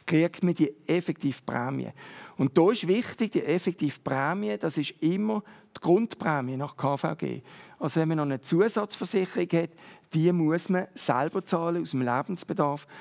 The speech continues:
aus anderen Bereichen. Und das ist auch etwas, wo man vielleicht eine Beratung mal braucht, wenn man Zusatzversicherungen hat, sollte man einmal grundsätzlich überprüfen, brauche ich die überhaupt?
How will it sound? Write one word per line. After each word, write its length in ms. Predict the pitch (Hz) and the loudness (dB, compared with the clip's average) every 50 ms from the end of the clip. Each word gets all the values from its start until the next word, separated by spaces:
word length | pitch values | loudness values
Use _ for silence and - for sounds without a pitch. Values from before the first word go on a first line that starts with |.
| - - - - - - | -20 -20 -20 -20 -14 -4
aus 160 | - 147 127 - | -2 -2 0 2
anderen 380 | 113 117 127 127 - 143 127 | 0 0 0 -2 -2 -4 -2
Bereichen. 400 | - 131 113 113 110 110 113 - | -2 -4 -4 -4 -6 -8 -6 -6
Und 100 | 147 143 | -2 -2
das 120 | 170 170 202 | 0 0 2
ist 60 | 185 | 2
auch 80 | 185 | 2
etwas, 320 | 185 190 185 - 190 165 185 | 0 -2 -2 -4 -6 -4 -2
wo 80 | 165 165 | 0 0
man 100 | 160 147 | 0 0
vielleicht 300 | - 151 135 135 - - | -2 -4 -4 -4 -6 -6
eine 80 | 131 | -4
Beratung 580 | - 139 131 131 131 160 185 - 202 - - 226 | -2 -2 -2 0 0 -2 -2 -2 -6 -4 -2 -2
mal 100 | 254 240 | -4 -2
braucht, 360 | - 165 165 165 175 - - - - - - - - - - - - - | 2 4 4 4 2 0 -12 -20 -20 -18 -16 -16 -16 -18 -18 -20 -20 -14
wenn 240 | - 220 156 151 160 | -6 0 0 2 2
man 100 | 160 147 | 0 -2
Zusatzversicherungen 920 | - 147 151 151 160 147 139 - - 135 - 143 131 - 127 - 147 127 135 | 0 0 0 0 0 -2 -4 -4 -6 -4 -4 -4 -4 -4 -4 -2 -2 0 0
hat, 220 | 143 180 202 - | 0 0 -2 -2
sollte 280 | - 180 170 170 170 156 | 0 0 0 0 0 -2
man 140 | 165 165 | 0 0
einmal 220 | 156 143 135 131 131 | 0 -2 -2 -4 -6
grundsätzlich 680 | - - 147 170 214 247 - - 202 170 165 - 156 | -4 2 2 2 2 2 0 -2 -2 -2 -2 -4 -6
überprüfen, 460 | 143 127 131 - 143 143 139 135 - - | -6 -6 -6 -2 -2 -2 -2 0 -4 -8
brauche 380 | - 135 143 156 175 175 - 196 | -6 -2 0 0 0 0 -2 -4
ich 120 | - - | -6 -4
die 160 | - 185 190 | -2 0 0
überhaupt? 520 | 190 196 - 185 170 175 170 185 - - | 0 -2 -2 -4 -2 -2 -2 -4 -6 -10